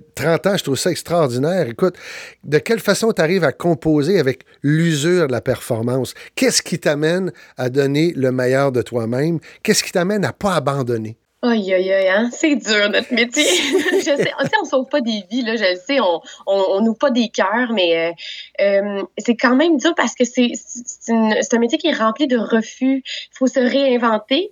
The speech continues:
Speaker 2: mais à quelque part, je pense que c'est ça qui me plaît dans ce métier-là. Euh, il y a le stress qui, à long terme, euh, me nourrit plus comme avant. Il y a des choses que je fais,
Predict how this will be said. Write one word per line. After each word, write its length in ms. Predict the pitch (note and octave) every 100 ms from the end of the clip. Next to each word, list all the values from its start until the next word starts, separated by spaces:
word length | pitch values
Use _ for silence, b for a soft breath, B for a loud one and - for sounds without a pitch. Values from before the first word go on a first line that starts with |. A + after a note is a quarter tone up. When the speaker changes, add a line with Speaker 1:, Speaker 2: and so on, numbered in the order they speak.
| -
Speaker 2:
mais 100 | A#3
à 80 | A3
quelque 220 | A3 B3
part, 100 | C#4+
je 80 | D#4+
pense 140 | D4 -
que 80 | B3+
c'est 120 | B3+
ça 160 | - C#4+
qui 160 | C4+
me 80 | A3+
plaît 380 | - A#3+ A3+ A3+ _ _ -
dans 80 |
ce 120 | F#3 G#3
métier-là. 540 | F#3+ - G3 G3 A#3+ B B B - - _ -
Euh, 160 | G#3+ A3 A3+ G#3+
il 80 | A#3
y 40 |
a 60 | A#3+
le 140 | A#3+
stress 580 | A#3 - D#4 A4 - - - -
qui, 180 | B3+ B3+ G#3+
à 60 |
long 160 | A3+ B3+
terme, 380 | - D4 F4 D4 - _ -
euh, 120 | A3
me 120 | A#3+ B3
nourrit 360 | B3+ F4 C#4+
plus 220 | C#4+ D#4 -
comme 180 | B3
avant. 300 | G3 F3+ F#3 - _ _ B B B B B G#3+
Il 40 |
y 40 | B3
a 40 |
des 200 | G#3+ B3+
choses 320 | B3 E4 F#4+
que 100 | - C#4+
je 80 | -
fais, 160 | D4